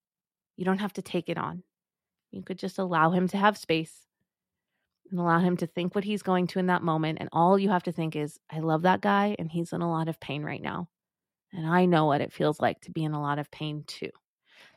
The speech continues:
That's where we find connection, even when we're having very different experiences. And it's hard, ladies. I just wanna say that. Like, I know I'm tell-, I'm giving you the prescription, but it's hard to do that, actually.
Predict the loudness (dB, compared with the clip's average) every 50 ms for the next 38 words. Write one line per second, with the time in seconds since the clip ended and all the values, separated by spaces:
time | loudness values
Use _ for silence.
0 | _ _ -6 2 6 6 6 6 6 2 0 2 4 2 2 4 4 4 4 4
1 | 2 0 -2 0 0 0 -2 -2 -2 -2 0 0 0 -2 -4 _ _ _ _ _
2 | _ _ _ _ _ _ _ -6 -4 -2 0 0 0 0 0 0 0 -2 -2 -4
3 | -4 -2 -4 -4 -4 -4 -6 -8 -10 -12 -16 -16 -10 -6 -4 -2 -2 0 -2 -2
4 | -4 -4 -6 -8 -8 -8 -8 -8 -8 -10 -10 -12 -12 -12 -12 -14 -14 -14 -14 -12
5 | -12 -12 -12 -12 -14 -16 -18 -18 -16 -16 -16 -16 -20 -20 -20 _ _ _ _ _
6 | _ _ _ _ _ _ _ _ _ _ _ _ _ _ _ _ _ _ _ _
7 | _ _ _ _ -6 -4 -4 -4 -4 -4 -2 0 0 0 0 -4 -6 -8 -8 -8
8 | -8 -10 -12 -16 -14 -8 -6 -6 -6 -4 -2 0 0 0 -2 -4 -6 -8 -6 -6
9 | -6 -4 -2 -2 0 2 2 4 6 6 8 8 6 6 4 4 4 4 4 2
10 | 2 4 4 4 4 4 4 4 4 4 4 4 4 2 0 2 0 0 -2 0
11 | 0 0 2 2 4 6 6 6 6 4 -2 _ _ _ _ _ _ _ _ _
12 | _ _ _ _ _ _ _ -8 -8 -6 -4 -2 0 0 0 -2 -6 -8 -10 -8
13 | -8 -10 -10 -10 -12 -14 -14 -14 -12 -12 -12 -14